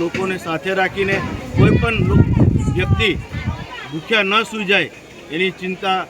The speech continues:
સંગઠનના લોકોએ કરી છે. સાથે સાથે દૂધ ડેરીના પ્રમુખ અમારા પિંગરવાડાના નરેન્દ્રસિંહે પણ પાંચસો લીટર જેટલું દૂધ ગામના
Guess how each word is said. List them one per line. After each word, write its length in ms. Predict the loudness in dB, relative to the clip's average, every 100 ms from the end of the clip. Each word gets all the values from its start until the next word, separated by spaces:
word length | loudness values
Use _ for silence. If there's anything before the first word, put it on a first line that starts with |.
| -12 -16 -8
સંગઠનના 600 | -4 -4 -4 -6 -4 -4
લોકોએ 260 | -4 -6
કરી 280 | -6 -2 -2 -2
છે. 80 | -6 -8 -14 -18 -12
સાથે 260 | -8 -6 -6
સાથે 300 | -4 -2 -2 -2 -4 -14 -20 -18 -18 -18 -16 -4
દૂધ 180 | -2 0
ડેરીના 380 | 0 0 0 -4
પ્રમુખ 360 | -4 -4 -4 -6 -8 -6 -6 -8 -10 -6
અમારા 360 | -2 2 4 2 -2 -2
પિંગરવાડાના 680 | 0 2 4 4 4 2 -6 -12 -12 -8 -4
નરેન્દ્રસિંહે 800 | -2 0 2 2 4 4 4 2 2
પણ 200 | 2 2 -4 -14 -8 4 6
પાંચસો 380 | 8 6 6 4 4
લીટર 360 | 6 6 8 8
જેટલું 280 | 6 6 6 4
દૂધ 260 | 2 2 2 -4 -8 -12 -6 -2
ગામના 480 | -2 -2 -2 -2 -4